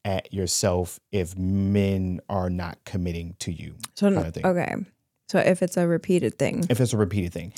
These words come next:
Speaker 2: Okay, okay.
Speaker 1: If, if it, if it's, if it just happens, then it, and she did say, it's quite
Speaker 2: Yeah.
Speaker 1: possible that there was just something in you that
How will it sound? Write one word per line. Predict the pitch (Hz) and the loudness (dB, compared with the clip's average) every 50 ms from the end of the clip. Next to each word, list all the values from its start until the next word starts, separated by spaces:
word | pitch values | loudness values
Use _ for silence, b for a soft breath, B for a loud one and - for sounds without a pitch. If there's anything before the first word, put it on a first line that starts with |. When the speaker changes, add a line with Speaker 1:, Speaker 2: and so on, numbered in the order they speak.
| - - | -8 -2
Speaker 2:
Okay, | 175 170 160 151 113 - | 0 0 0 0 -2 -2
okay. | - - 120 120 | 0 2 2 2
Speaker 1:
If, | 110 - | 2 2
if | 120 110 - 135 | 2 2 4 2
it, | - - | 2 2
if | 117 113 - 139 | 0 2 4 4
it's, | 143 127 - - - - | 2 2 0 -4 -4 -4
if | 113 - | 0 2
it | 160 165 | 2 2
just | 160 165 123 - | 2 0 0 -2
happens, | - - 107 110 113 - 131 135 131 117 104 | 0 0 0 0 2 2 2 2 2 2 4
then | 113 110 104 | 4 6 6
it, | 104 101 - 78 - - - | 6 4 2 -2 -6 -6 -6
and | - - 104 95 | -4 -2 -2 0
she | - - 110 | 0 2 2
did | 104 98 82 | 2 2 2
say, | - - 92 85 85 - - | 0 -2 -2 -2 -4 -2 0
it's | 98 - 180 | 2 2 4
quite | 185 - - - - | 6 6 6 4 4
Speaker 2:
Yeah. | - | 2
Speaker 1:
possible | 113 110 107 - - 104 101 92 | 2 2 2 0 0 0 0 2
that | 104 98 95 92 - b b b b b b b b b - | 2 2 2 0 -2 b b b b b b b b b 2
there | 104 101 | 4 4
was | 98 98 - | 4 2 0
just | 101 95 - | 0 2 2
something | 127 123 113 123 120 113 | 2 2 2 2 2 4
in | 110 110 107 | 4 4 4
you | 101 104 101 101 101 98 98 95 | 4 4 4 4 2 2 0 -2
that | - - 98 95 92 90 92 - | 0 2 2 2 2 2 -2 -4